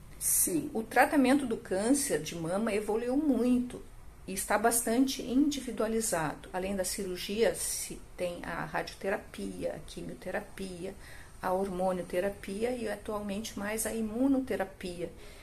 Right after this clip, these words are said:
Speaker 2: que vem auxiliando muito na maior sobrevida das mulheres.
Speaker 1: E os, e os tratamentos cada vez mais específicos, né?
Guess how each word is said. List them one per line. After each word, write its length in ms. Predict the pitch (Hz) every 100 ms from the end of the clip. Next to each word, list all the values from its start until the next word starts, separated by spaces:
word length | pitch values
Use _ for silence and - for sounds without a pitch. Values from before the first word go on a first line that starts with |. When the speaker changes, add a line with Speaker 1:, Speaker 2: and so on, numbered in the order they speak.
| -
Speaker 2:
que 220 | - - 202
vem 500 | 185 214 240 240 233 - - -
auxiliando 640 | 190 208 - 226 233 233
muito 640 | 220 208 240 285 285 - 160 - - - -
na 640 | 196 190 190 185 180 180 180
maior 460 | 180 180 180 196
sobrevida 800 | 202 - 247 277 254 202 196 202
das 260 | 180 156 -
mulheres. 580 | 165 - - - - - - - - - - -
Speaker 1:
E 140 | 233
os, 160 | 226 202
e 360 | 214 196 214 214
os 220 | 190 -
tratamentos 540 | 233 220 220 208 226
cada 240 | - 226 226
vez 300 | 220 220 233
mais 240 | 220 214
específicos, 1040 | 233 - 254 - 330 320 - - 208 190
né? 440 | 196 185 185 247